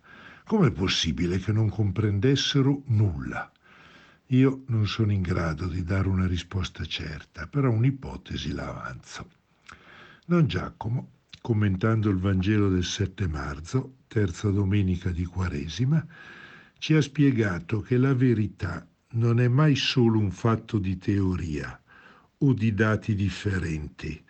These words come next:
ma è anche questione di un affetto, di una stima, in altre parole di un sentire, in altre parole è questione di chi ti fidi, di chi stai seguendo.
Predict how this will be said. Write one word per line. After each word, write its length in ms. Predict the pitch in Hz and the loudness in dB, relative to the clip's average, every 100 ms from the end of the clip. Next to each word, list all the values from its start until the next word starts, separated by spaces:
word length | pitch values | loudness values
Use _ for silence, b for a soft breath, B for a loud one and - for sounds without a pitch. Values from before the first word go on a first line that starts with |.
| B B B - | B B B -2
ma 180 | 113 | 2
è 100 | 131 | 4
anche 380 | 143 165 - 143 | 6 4 4 0
questione 540 | - 127 - 156 151 135 | 2 0 2 4 4 4
di 100 | 127 | 4
un 120 | 131 | 4
affetto, 800 | 127 - - 87 80 - 80 71 | 2 -2 -6 -6 -6 -10 -12 -8
di 80 | 117 | -2
una 220 | 123 123 | 2 2
stima, 680 | 113 - - 87 73 71 67 - B B - | 0 -4 -6 -4 -4 -6 -12 -14 B B -2
in 200 | 117 131 | 2 4
altre 360 | 151 139 135 | 2 2 0
parole 460 | 135 135 151 156 139 | 2 2 4 4 4
di 120 | 117 | 4
un 140 | 131 | 2
sentire, 920 | 120 - 123 110 - 82 69 69 65 - | 2 0 0 0 -6 -12 -10 -12 -12 -12
in 220 | 117 117 | -4 2
altre 360 | 147 139 139 123 | 4 2 2 0
parole 420 | - 139 160 160 | 2 2 4 4
è 40 | 139 | 2
questione 460 | 127 120 147 143 | 0 0 2 2
di 100 | 123 | 2
chi 220 | 110 139 | 0 -2
ti 160 | - 123 | 0 -2
fidi, 540 | - 85 71 - 73 - B B B B | -2 -8 -10 -10 -12 -14 B B B B
di 160 | 117 | -6
chi 160 | 107 165 | 0 2
stai 280 | 156 143 123 | 2 2 0
seguendo. 840 | - 120 82 - - - - - | 2 -2 -2 -10 -12 -14 -14 -16